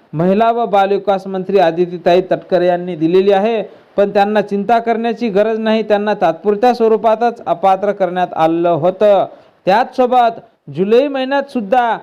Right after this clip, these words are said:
बऱ्याच लाडक्या बहिणींना अपात्र करण्यात आलेलं आहे, त्यांनी सुद्धा चिंता करण्याची गरज नाही आहे.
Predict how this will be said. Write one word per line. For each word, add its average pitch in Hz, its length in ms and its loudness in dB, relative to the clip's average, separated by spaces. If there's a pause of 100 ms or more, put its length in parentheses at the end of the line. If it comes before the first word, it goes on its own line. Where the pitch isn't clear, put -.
(240)
बऱ्याच 208 440 0
लाडक्या 202 360 0
बहिणींना 196 640 -2 (280)
अपात्र 202 600 2
करण्यात 196 440 -2 (100)
आलेलं 180 380 2
आहे, 208 460 0
त्यांनी 185 340 -4
सुद्धा 185 280 0
चिंता 185 280 -2
करण्याची 185 460 -2
गरज 180 300 2
नाही 208 220 0
आहे. 220 300 2